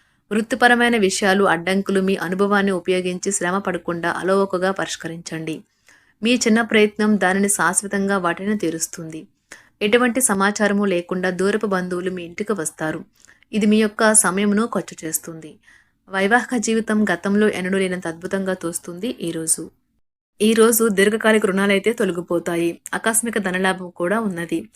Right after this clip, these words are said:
చాలా కాలంగా వేధిస్తున్న సమస్యల నుండి బయటపడతారు. బంధుమిత్రులతో దైవ దర్శనం చేసుకుంటారు.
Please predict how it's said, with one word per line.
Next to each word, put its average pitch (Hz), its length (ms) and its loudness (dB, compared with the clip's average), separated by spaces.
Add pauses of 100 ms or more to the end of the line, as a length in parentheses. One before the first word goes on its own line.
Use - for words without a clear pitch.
(380)
చాలా 220 300 4
కాలంగా 226 420 2
వేధిస్తున్న 196 480 0
సమస్యల 190 500 0
నుండి 185 240 0
బయటపడతారు. 170 760 0 (460)
బంధుమిత్రులతో 220 840 2
దైవ 190 320 2
దర్శనం 202 400 -2
చేసుకుంటారు. 170 760 -4